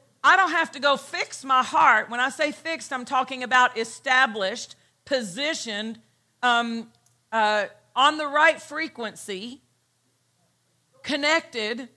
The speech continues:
If you have, we, we have a, a lot of computer, uh, examples today. If you walk into your house and you're, uh, you,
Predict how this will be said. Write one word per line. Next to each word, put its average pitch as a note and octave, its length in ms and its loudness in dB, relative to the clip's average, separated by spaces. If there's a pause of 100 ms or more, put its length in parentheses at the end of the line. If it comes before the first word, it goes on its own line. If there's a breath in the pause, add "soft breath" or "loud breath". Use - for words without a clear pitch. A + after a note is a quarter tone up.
(2750)
If A3 200 -8
you C#4 120 -6
have, C4 480 2
we, C4 220 -6 (460)
we C4 200 -4
have B3+ 240 4 (400)
a, A3+ 200 0
a A#3+ 100 2
lot A#3 200 4
of A3 120 -6 (360)
computer, A3 800 -6 (380)
uh, G3 340 0
examples A3 640 -6
today. A#3+ 520 -2 (180 soft breath)
If C4 160 -8
you D#4+ 180 -4
walk D#4 260 0
into D4 260 -10
your C4 140 -4
house C#4 360 0
and B3+ 180 -8
you're, C#4 320 -2
uh, C4+ 120 2
you, C#4 400 -10